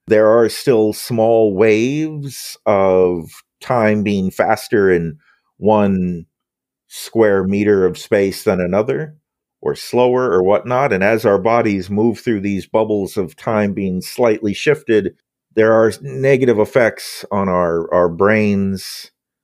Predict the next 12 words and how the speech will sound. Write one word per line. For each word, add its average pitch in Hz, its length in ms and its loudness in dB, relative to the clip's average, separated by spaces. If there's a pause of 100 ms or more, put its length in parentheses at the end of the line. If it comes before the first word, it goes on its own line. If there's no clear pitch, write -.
(240)
and 82 680 -4
neural 101 340 2
pathways, 98 1160 0
nervous 90 400 0
system. 80 720 -4 (1200)
We've - 160 -8
started 131 400 2
having 101 380 0
problems 92 880 -2
where 87 260 2
people 85 440 -2
are 78 360 -2